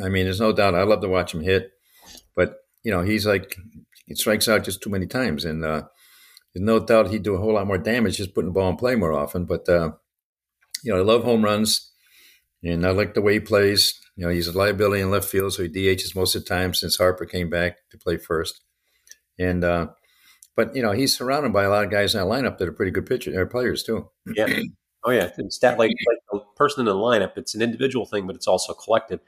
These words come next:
Speaker 2: Same thing with statistics. You've gotta have guys around you <clears throat> in order to put up some numbers like that, but you also have to produce yourself. Uh,
Speaker 1: Right.
Speaker 2: second, second guy is a guy that you coached in the minors, Bo Jackson. What, what, where would Bo Jackson slot into a lineup?
Speaker 1: Well, I coached him in the major leagues, but, uh,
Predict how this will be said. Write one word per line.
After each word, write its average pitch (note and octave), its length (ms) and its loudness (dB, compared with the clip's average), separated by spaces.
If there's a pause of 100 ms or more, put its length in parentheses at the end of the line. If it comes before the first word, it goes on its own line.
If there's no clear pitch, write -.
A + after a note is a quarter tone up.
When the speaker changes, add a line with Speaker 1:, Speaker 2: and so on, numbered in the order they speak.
(120)
Speaker 2:
Same A#2 220 0
thing C3+ 140 0
with G2+ 100 -2
statistics. - 680 -8 (420)
You've F#2+ 120 -10
gotta A2+ 180 4
have A2 200 0
guys G2 240 -2
around G2 360 -2
you F#2+ 140 -12 (200)
<clears throat> - 220 -4
in B2 60 -6
order G2+ 200 -2
to - 140 -2
put G#2 200 0
up F#2 100 -2
some F2+ 200 -6
numbers F#2 280 -4
like F2+ 140 -2
that, A#2+ 120 0
but E3 140 2
you C3 60 6
also A2 180 4
have - 100 0
to - 60 -18
produce F2+ 320 -12
yourself. F2+ 360 -6 (520)
Uh, G#2 300 2
Speaker 1:
Right. F2 160 4
Speaker 2:
second, - 360 -8
second C#3 340 0
guy A2 160 4
is G2+ 100 -4
a - 20 -8
guy G#2+ 180 -2
that G2+ 100 -6
you G#2+ 120 -6
coached - 400 -4
in F#2+ 80 -8
the F#2 80 -8
minors, F#2 400 -4
Bo F#2+ 220 -6
Jackson. F2+ 580 -10
What, A2+ 180 -6
what, B2 220 0
where A#2 180 2
would G2+ 160 2
Bo G#2+ 180 -4
Jackson G2 460 -4
slot F2+ 460 0 (500)
into F2+ 280 -6
a E2+ 40 0
lineup? E2 280 -4 (640)
Speaker 1:
Well, F#2+ 80 0
I G2 80 4
coached A#2+ 300 -8
him G2 60 -8
in F#2 60 -4
the F#2 60 -2
major F#2+ 260 0
leagues, D#2 240 -4
but, D2+ 240 -10
uh, D#2 240 0